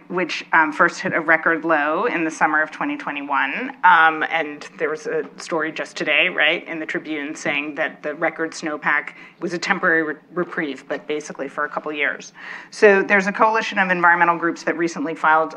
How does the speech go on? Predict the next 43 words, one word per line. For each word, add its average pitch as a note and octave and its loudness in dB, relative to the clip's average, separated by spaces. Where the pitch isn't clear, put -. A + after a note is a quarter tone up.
a G#3 2
lawsuit E3 2
against D3 -4
the D#3+ -4
state D3 -6
of D3 -8
Utah, D3 2
arguing D#3 -2
that D3 -2
officials D#3 -6
have D3 -12
pushed - -2
the E3+ 2
Great D3+ -2
Salt D#3 4
Lake D3 -2
to F3+ -8
the D3+ -6
brink D#3 -4
of D#3+ -14
collapse. - -4
Do F#3 -4
you A3 -2
think F#3+ 0
that F3+ -4
state F3 -2
officials F3 -8
are F3+ -8
doing E3 -6
enough C#3+ -2
to - -10
protect - -8
the D#3 -12
Great D#3 -12
Salt - -18
Lake? - -20
And D#3 -14
what D#3+ -8
else - -10
should - -14
they D#3+ -14
be D3+ -16
doing? - -18